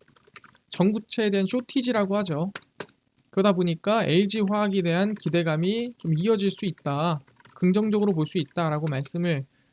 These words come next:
드리고요. 알겠습니다. 근데 아까 전에 이뿐만 아니라 십만 명 구독자 이벤트로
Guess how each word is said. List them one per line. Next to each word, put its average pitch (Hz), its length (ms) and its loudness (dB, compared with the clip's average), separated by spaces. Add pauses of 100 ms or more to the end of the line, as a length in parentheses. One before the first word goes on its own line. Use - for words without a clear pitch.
드리고요. 175 560 2 (640)
알겠습니다. 196 880 2 (360)
근데 185 120 0
아까 180 240 2
전에 240 240 2
이뿐만 226 420 0
아니라 180 560 2 (100)
십만 240 440 -2 (120)
명 226 380 0
구독자 185 500 -2
이벤트로 170 640 0